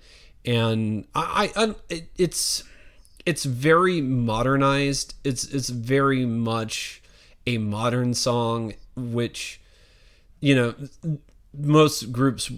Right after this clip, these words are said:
modernize. It's, it's just how it is. And, but I think they do a good blend of the traditional while still modernizing the song. And I, like I said, I,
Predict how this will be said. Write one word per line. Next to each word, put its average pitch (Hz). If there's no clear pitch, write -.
modernize. 110
It's, 104
it's 113
just 113
how 113
it 107
is. 107
And, 151
but 196
I 214
think 240
they 220
do 147
a 127
good 120
blend 113
of 104
the 131
traditional 113
while 101
still 107
modernizing 110
the 101
song. 107
And 127
I, 175
like 147
I 131
said, 113
I, 143